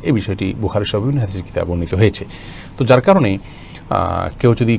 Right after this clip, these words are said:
কিছুর সাথে হেলান দিয়ে তেলাওয়াত করেন, সেটিও জায়েজ আছে। আহ, কেউ যদি মুখস্থ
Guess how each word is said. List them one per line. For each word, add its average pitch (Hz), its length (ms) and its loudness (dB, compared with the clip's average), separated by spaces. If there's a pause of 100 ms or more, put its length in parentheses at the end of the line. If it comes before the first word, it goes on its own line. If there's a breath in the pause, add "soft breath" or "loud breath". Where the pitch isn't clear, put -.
কিছুর 107 220 -4
সাথে 117 240 2
হেলান 110 200 2
দিয়ে 110 100 0
তেলাওয়াত 110 320 2
করেন, 117 140 0
সেটিও 120 300 -2
জায়েজ 82 280 0
আছে। 80 300 -2 (420 loud breath)
আহ, 90 280 0
কেউ 135 100 4
যদি 117 160 4
মুখস্থ 113 420 0